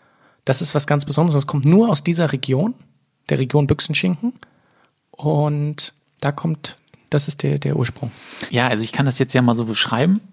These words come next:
Speaker 2: Ähm, also hier liegt kein Zettel oder kein Rechner und Stefan hat jetzt hier auch gerade nicht gegoogelt. Und dann denkt er sich auf einmal so eine Erklärung aus und trägt die vor, als würde das hier bei Wikipedia genauso stehen.
Speaker 1: Der, der, und, also du verstehst es ja falsch, das ist ja nicht ausdenken.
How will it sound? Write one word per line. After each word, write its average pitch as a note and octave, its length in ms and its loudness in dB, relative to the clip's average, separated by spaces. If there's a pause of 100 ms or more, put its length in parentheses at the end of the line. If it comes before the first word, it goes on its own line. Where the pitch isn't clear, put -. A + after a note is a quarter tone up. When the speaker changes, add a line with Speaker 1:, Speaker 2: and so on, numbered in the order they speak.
(220)
Speaker 2:
Ähm, A#2 360 -2
also A2+ 160 -6
hier A#2 140 -4
liegt A#2 200 -6
kein E3 300 0
Zettel F3+ 460 0
oder A#2+ 440 0
kein C#3+ 260 0
Rechner F#3 500 -2
und C3+ 140 -2
Stefan C3+ 240 0
hat C3 100 0
jetzt C#3 140 0
hier - 120 0
auch - 120 -2
gerade A#2 220 -2
nicht - 380 0
gegoogelt. D#3+ 720 -2 (420)
Und A#2 140 -4
dann A#2 140 2
denkt C#3 240 2
er E3+ 80 4
sich C#3+ 180 -2
auf B2+ 140 -4
einmal C#3 300 0
so A#2+ 220 0
eine F3 360 2 (140)
Erklärung C#3+ 560 0
aus - 360 -2 (120)
und A#2 260 0 (400)
trägt E3 320 -2
die D3+ 100 -4
vor, F3+ 300 2
als - 340 -4
würde E3 220 4
das D3+ 240 0
hier E3 260 0
bei D3+ 160 2
Wikipedia D#3 520 -2
genauso E3 560 2
stehen. B2+ 320 -2 (720)
Speaker 1:
Der, - 100 4
der, - 240 -2
und, - 220 0
also C#3+ 160 -4
du D#3 160 -2
verstehst F3 340 -2
es - 80 -6
ja D3 60 0
falsch, F3 160 -2
das A#2+ 60 -4
ist B2 40 -4
ja D#3+ 80 2
nicht C#3 180 -4
ausdenken. G#2+ 600 -2